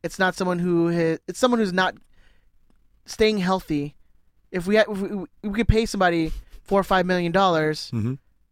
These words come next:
Speaker 1: to get his numbers, but also be there for the entire year,
Speaker 2: Yeah.
Speaker 1: then wouldn't it be better?
Speaker 2: Yeah, I, I mean, absolutely. The question is, do we have the four or five million to pay that person?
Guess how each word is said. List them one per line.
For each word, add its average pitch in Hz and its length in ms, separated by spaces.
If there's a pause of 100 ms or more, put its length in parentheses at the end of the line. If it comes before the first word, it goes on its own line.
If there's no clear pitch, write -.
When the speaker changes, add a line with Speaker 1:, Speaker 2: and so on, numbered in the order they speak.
(480)
Speaker 1:
to 202 80
get 202 160
his 208 180
numbers, 165 440
but 185 100
also 180 240
be 185 220
there 165 220
for 175 140
the 170 60
entire 165 360
year, 156 440
Speaker 2:
Yeah. 95 100 (920)
Speaker 1:
then 180 140
wouldn't 185 200
it 175 60
be 170 100
better? 143 440 (520)
Speaker 2:
Yeah, 208 260 (100)
I, 156 80
I - 100
mean, 131 160
absolutely. 131 480
The 90 100
question 123 380
is, 98 160
do 110 160
we 104 140
have 95 280
the 90 60
four 107 180
or 92 40
five 87 200
million 87 220
to 80 80
pay 135 160
that 87 160
person? 82 380